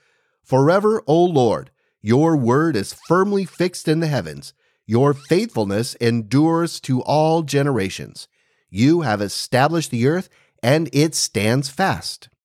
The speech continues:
The second piece of armor is righteousness. The term means to be in a right relationship with God,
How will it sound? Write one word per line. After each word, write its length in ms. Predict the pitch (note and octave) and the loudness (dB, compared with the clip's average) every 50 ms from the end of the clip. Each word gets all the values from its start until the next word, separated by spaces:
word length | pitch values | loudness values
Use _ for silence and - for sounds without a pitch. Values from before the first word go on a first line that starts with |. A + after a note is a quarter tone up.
| _ _ _ _ _ _ _ _ _ - | _ _ _ _ _ _ _ _ _ -4
The 140 | G2+ B2+ E3 | -2 0 0
second 440 | D#3+ - - G3+ A3 - B3 G3+ - | 0 0 0 -2 -2 -2 -4 -4 -2
piece 220 | B2+ A2 G2+ - | -2 -2 0 0
of 120 | A#2 G2+ E2+ | -2 -2 -2
armor 340 | - F#2+ G2+ G#2+ B2+ D3+ C#3+ - | -2 -2 0 0 0 0 0 2
is 380 | A2+ A#2 B2 C#3+ C#3+ - - - - | 2 2 2 2 0 -2 -6 -8 -10
righteousness. 880 | - A#2+ C#3 F3 F3+ G3 - - G2+ - - - C2+ - - - - - _ _ _ _ _ _ _ _ - | -8 -4 -2 0 0 0 -2 -4 -4 -4 -6 -8 -10 -6 -6 -6 -6 -6 _ _ _ _ _ _ _ _ -2
The 100 | A#2 B2+ | -2 0
term 340 | - - E3+ F#3+ G#3 F#3 | 2 2 2 4 4 4
means 280 | C#3+ C#3+ D3+ E3 E3+ - | 4 4 4 2 0 0
to 100 | - D3 | -2 0
be 160 | B2+ C3+ C#3+ | 2 2 2
in 100 | D3 C3+ | 4 4
a 100 | B2 A#2 | 2 2
right 440 | A2 G2+ F#2 G#2 A2 - - - - | 0 0 0 2 2 2 2 0 -4
relationship 720 | F3 E3+ C#3+ A2+ A2 A#2+ - C3+ B2 A2 - B2 A#2 - - | -2 0 2 2 0 0 -2 -4 -6 -4 -4 -6 -6 -6 -8
with 140 | D3+ - - | -10 -8 -6
God, 320 | - D#2 D#2+ F2+ A#2+ C3+ | -6 -4 -4 -4 -6 -6